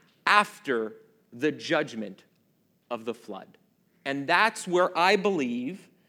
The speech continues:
that it really produces more questions than it does answers to interpret it in that way. Again, the word Nephilim used one other time in the Bible. It's spoken of the giants in the land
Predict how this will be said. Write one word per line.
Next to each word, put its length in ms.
that 440
it 160
really 440
produces 720
more 400
questions 720
than 140
it 120
does 240
answers 600
to 160
interpret 560
it 260
in 180
that 260
way. 440
Again, 600
the 100
word 320
Nephilim 580
used 240
one 280
other 200
time 320
in 100
the 60
Bible. 420
It's 120
spoken 460
of 120
the 80
giants 540
in 140
the 100
land 520